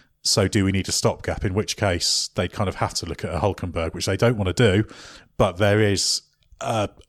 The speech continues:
a tiny chance that could happen. That's a huge long shot. But that, that's the position Hulkenberg's in. It's not like he's, he's got, 'cause it did look like he basically had the Haas drive if he wanted it, and he could hang on to see if anything else came up. But,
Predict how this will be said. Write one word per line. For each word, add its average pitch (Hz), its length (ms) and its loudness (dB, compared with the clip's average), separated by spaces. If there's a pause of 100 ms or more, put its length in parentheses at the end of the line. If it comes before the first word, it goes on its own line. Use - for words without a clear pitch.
a 104 80 0
tiny 95 560 0
chance 87 480 -2
that 78 160 -6
could - 120 -2
happen. 85 520 -4
That's 104 260 -2
a 92 60 -4
huge 104 500 0
long 98 220 0
shot. - 340 -4 (920)
But 113 80 2
that, 107 200 4
that's 107 220 2
the 104 100 0
position 101 440 -2
Hulkenberg's 95 440 2
in. 95 140 4
It's 90 160 -4
not 107 120 0
like 95 180 0
he's, 98 340 0
he's 90 200 -2
got, 98 300 -2 (500)
'cause 120 140 2
it 120 100 2
did 143 200 4
look 127 160 2
like 104 240 -2
he 107 80 -4
basically 95 380 -2
had 107 180 -2
the 82 80 -4
Haas 90 200 0
drive 90 280 -4
if - 80 -10
he 101 100 -2
wanted 98 320 -2
it, - 180 -12 (300)
and 92 100 -2
he 87 60 -2
could - 120 -6
hang 101 200 0
on 90 120 -2
to - 60 -4
see 104 120 0
if 90 100 -2
anything 98 220 -4
else 107 200 2
came 80 220 -6
up. 82 220 -8
But, 90 200 -6